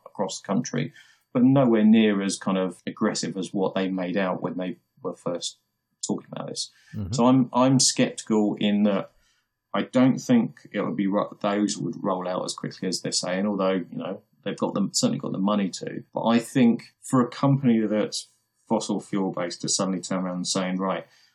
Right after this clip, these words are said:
Speaker 1: we're gonna take this existing fuel station, take those out and put E V posts in," that's gotta be a failing petrol station, in my opinion.
Speaker 2: Mm-hmm.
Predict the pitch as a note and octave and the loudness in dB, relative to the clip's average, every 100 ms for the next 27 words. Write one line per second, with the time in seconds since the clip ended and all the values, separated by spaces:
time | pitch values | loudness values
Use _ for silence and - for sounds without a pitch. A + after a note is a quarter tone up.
0 | _ F2 F#2 E2+ - G2+ G2 F#2 - - | _ -6 -4 -4 -2 -2 -2 -4 -4 -4
1 | _ - G2+ G#2 G#2+ B2 - G#2+ F#2+ F2+ | _ -8 -6 0 0 0 0 0 0 -2
2 | - - G#2 G2+ F2+ - - F2 - F2 | -8 -4 -2 0 -4 -6 -6 -4 -6 -6
3 | E2 - A#2 G#2 F#2+ F#2+ G2 F#2+ - - | -6 -2 -2 -2 -2 -2 -4 -6 -6 -4
4 | F2+ F#2+ - F#2 F2 G#2+ E2+ E2+ - - | -2 -4 -4 -4 -2 -2 -2 -4 -2 -2
5 | - - G#2 G2 G2+ - G2 F#2+ F#2+ - | -2 -2 -2 -2 -2 -2 -2 0 -2 -4
6 | F#2 A2+ - F2 - - - - - _ | -6 -6 -6 -6 -8 -10 -12 -12 -14 _
7 | _ _ - E2+ - - A#2+ - A3 _ | _ _ -8 -8 -8 -8 -6 -6 -8 _
8 | _ _ G2+ F2+ F2 E2 | _ _ -10 -8 -8 -6